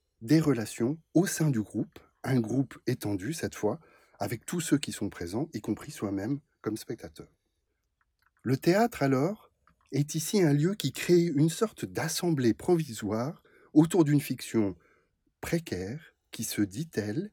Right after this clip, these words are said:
et qui n'a pas d'autre enjeu que de renouveler les liens entre les êtres, au sens le plus large, entre eux et avec ceux qui les entourent. Que ce soit des matières,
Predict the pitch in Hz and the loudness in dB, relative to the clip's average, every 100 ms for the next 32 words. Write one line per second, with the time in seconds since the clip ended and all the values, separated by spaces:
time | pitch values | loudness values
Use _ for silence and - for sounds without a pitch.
0 | _ - 113 - 123 127 - 147 190 170 | _ -6 -6 -2 -2 -2 -4 -2 -2 -2
1 | 143 131 98 113 - _ _ _ - 113 | -2 0 0 -2 -4 _ _ _ -2 2
2 | 110 123 156 147 - 151 110 98 98 156 | 4 4 4 2 4 2 4 2 2 2
3 | 151 - 113 101 95 107 - - _ _ | 0 -2 -2 -2 -4 -6 -8 -16 _ _
4 | _ _ _ _ _ _ - _ - 110 | _ _ _ _ _ _ -20 _ -4 -2
5 | 117 107 127 - 95 92 110 143 135 _ | -4 -4 -6 -4 -6 -6 -6 -8 -10 _
6 | _ _ _ 113 110 - 87 80 _ _ | _ _ _ -4 -4 -4 -12 -14 _ _
7 | _ _ _ _ _ - 127 123 110 - | _ _ _ _ _ -4 -2 0 -2 -4
8 | 104 - 98 90 95 80 87 85 _ _ | -8 -8 -8 -6 -8 -12 -14 -16 _ _
9 | _ _ _ _ _ _ _ _ _ _ | _ _ _ _ _ _ _ _ _ _
10 | - 87 95 101 92 98 82 80 - 110 | -12 -10 -10 -8 -8 -8 -8 -8 -4 0
11 | 117 127 | 0 -2